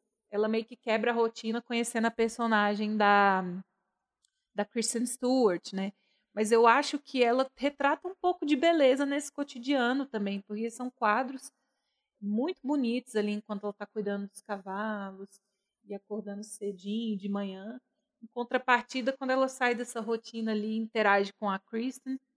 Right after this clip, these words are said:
tem alguns momentos fofos, mas a maior parte do tempo eu me senti muito incomodada, assim.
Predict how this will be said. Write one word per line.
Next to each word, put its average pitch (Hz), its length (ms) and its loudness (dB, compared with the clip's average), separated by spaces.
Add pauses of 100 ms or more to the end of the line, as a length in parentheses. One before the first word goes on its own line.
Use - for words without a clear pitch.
(560)
tem 233 200 -2
alguns 262 320 0
momentos 226 420 0
fofos, 240 460 0
mas 226 220 2
a 233 60 2
maior 226 220 4
parte 240 280 2
do 240 100 -2
tempo 233 280 -6
eu 247 40 0
me 247 120 -2
senti 240 340 -8
muito 226 340 -2
incomodada, 247 840 -2
assim. - 280 -18